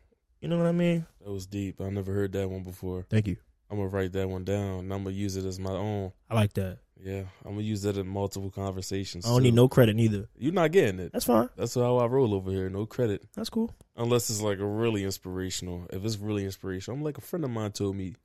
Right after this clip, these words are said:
Speaker 2: X, Y, Z."
Speaker 1: I'm that friend.
Speaker 2: But that's deep. I'm not gonna say that. I'm just taking it
Speaker 1: Yeah.
Speaker 2: blatantly, too.
Speaker 1: That's cool.
Speaker 2: Plagiarism. That was real good. Did you make that up yourself?
Speaker 1: Yes, I did.
Speaker 2: I like that. I will
Speaker 1: Yeah.
Speaker 2: write that down. You should write that down.
Speaker 1: I am. I might put it in the book.
Speaker 2: You should.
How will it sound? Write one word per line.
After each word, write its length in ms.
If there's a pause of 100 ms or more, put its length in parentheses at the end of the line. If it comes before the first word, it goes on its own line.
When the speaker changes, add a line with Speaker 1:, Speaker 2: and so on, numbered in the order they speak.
(100)
Speaker 2:
X, 180
Y, 220
Z." 260 (240)
Speaker 1:
I'm 160
that 160
friend. 340
Speaker 2:
But 140
that's 340
deep. 300
I'm 120
not 160
gonna 140
say 200
that. 280 (100)
I'm 180
just 220
taking 300
it 140 (220)
Speaker 1:
Yeah. 200
Speaker 2:
blatantly, 480 (160)
too. 240 (300)
Speaker 1:
That's 140
cool. 120
Speaker 2:
Plagiarism. 300 (480)
That 100
was 140
real 200
good. 240
Did 100
you 100
make 140
that 120
up 80
yourself? 340
Speaker 1:
Yes, 140
I 60
did. 200 (400)
Speaker 2:
I 40
like 260
that. 220 (100)
I 60
will 160
Speaker 1:
Yeah. 60
Speaker 2:
write 180
that 160
down. 240
You 60
should 180
write 140
that 160
down. 280 (220)
Speaker 1:
I 100
am. 160
I 60
might 160
put 100
it 40
in 100
the 80
book. 220 (140)
Speaker 2:
You 80
should. 360